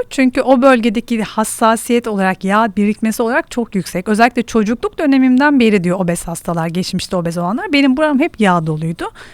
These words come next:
ve şu an sporla da giden bir yağ değil. Burayı küçültmek istiyorum." Tabii ki o bölgenin lokalize olarak küçültmesi işlemi hastanın özgüvenini artırıyor, e, kendine olan, e, barışıklığını artırıyor ve cinsel hayatını pozitif anlamda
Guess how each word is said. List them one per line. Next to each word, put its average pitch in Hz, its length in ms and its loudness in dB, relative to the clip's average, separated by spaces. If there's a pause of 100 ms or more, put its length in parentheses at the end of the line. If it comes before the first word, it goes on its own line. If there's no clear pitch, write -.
(120)
ve 226 80 4
şu - 180 0
an 311 240 2
sporla 269 460 4
da 202 40 0
giden 170 360 0
bir 156 60 -4
yağ 160 280 -2
değil. 370 180 -6 (380)
Burayı 330 240 4
küçültmek 262 520 -2
istiyorum." 226 440 -6 (260)
Tabii 247 180 -2
ki 262 100 -6
o 277 140 2
bölgenin 214 480 4 (240)
lokalize 226 420 2
olarak 202 320 2
küçültmesi 208 560 -4
işlemi 220 360 -4 (260)
hastanın 233 600 0
özgüvenini 262 580 0
artırıyor, 330 540 0 (360)
e, 196 140 2
kendine 196 440 2
olan, 220 360 2
e, 175 300 -4
barışıklığını 247 580 0
artırıyor 453 340 -2
ve 466 200 -6 (220)
cinsel 392 320 -2
hayatını 240 420 2
pozitif - 360 -4
anlamda 185 380 -2